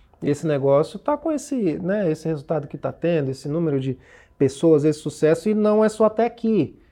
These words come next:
né? Assim, a preparação que você colocou, o atleta se prepara muito, treina muito, se dedica muito, tem constância, né?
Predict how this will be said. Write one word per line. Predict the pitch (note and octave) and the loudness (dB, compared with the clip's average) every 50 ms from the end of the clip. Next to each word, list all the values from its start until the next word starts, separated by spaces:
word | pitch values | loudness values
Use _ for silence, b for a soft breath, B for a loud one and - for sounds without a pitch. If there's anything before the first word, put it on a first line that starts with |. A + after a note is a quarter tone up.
| b b _ - | b b _ -6
né? | C3+ C#3+ D3+ D#3+ E3 D#3+ C#3+ C3 | -2 0 2 2 4 4 4 4
Assim, | C3+ C3 - - D3+ C3+ C3 | 4 2 -2 -4 -4 -4 -4
a | - - C#3 C3+ | -4 -4 -4 -4
preparação | - - D3 - - E3+ E3+ E3+ E3 E3 - D#3 C#3 C3+ | 0 0 -2 2 6 6 6 6 4 2 0 -2 -2 -2
que | - | -2
você | C#3 - - C3 | -4 -6 -6 -4
colocou, | - C#3 C3 B2+ C3 - C3+ C3+ C3+ C3+ | -2 -2 -2 -2 -4 -4 -4 -4 -2 -2
o | C#3 D3 | -2 -2
atleta | D3 - - D3+ F3 F3 - G3+ | -4 -2 -2 -2 -2 -2 -4 -8
se | - - - - | -10 -10 -16 -16
prepara | - D#3 - F3+ F3+ E3+ | -14 -14 -12 -10 -10 -8
muito, | C#3+ C3 C#3+ D3+ D3+ D3+ - | -8 -6 -6 -6 -6 -8 -10
treina | - D3+ C#3+ C#3 C3 | -12 -10 -8 -8 -8
muito, | C3 C#3 D3 C#3 | -8 -8 -10 -10
se | - D3+ | -10 -8
dedica | C#3+ C3+ B2+ C#3 - D3+ | -8 -8 -8 -8 -8 -6
muito, | C3+ C#3 C#3+ - | -6 -6 -4 -4
tem | D#3+ D3+ | -4 -4
constância, | D3+ D#3 D3 C#3 - - - D3 F3 F3 D#3 - - D3+ B2+ | -2 -4 -6 -6 -8 -6 -2 0 2 2 0 0 -4 -6 -4
né? | C3+ E3 G3+ G#3 | -4 -4 -4 -6